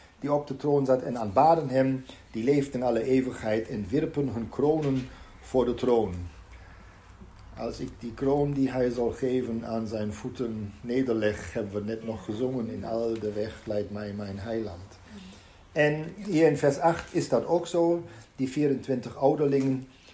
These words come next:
die vallen neder voor, voor het lam. En die hebben, ehm, elk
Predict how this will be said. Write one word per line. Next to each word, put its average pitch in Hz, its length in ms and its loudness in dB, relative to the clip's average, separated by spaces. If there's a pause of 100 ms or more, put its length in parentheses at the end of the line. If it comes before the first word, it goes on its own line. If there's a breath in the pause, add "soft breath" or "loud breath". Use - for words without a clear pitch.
(160 loud breath)
die 113 160 -6
vallen 104 320 0
neder 143 500 2 (120)
voor, 131 420 0
voor 127 240 -2
het 123 160 -6
lam. 131 380 -2 (380 loud breath)
En 120 200 -4
die 123 140 -4
hebben, 120 360 -4 (340)
ehm, 110 360 -4 (220)
elk 143 380 0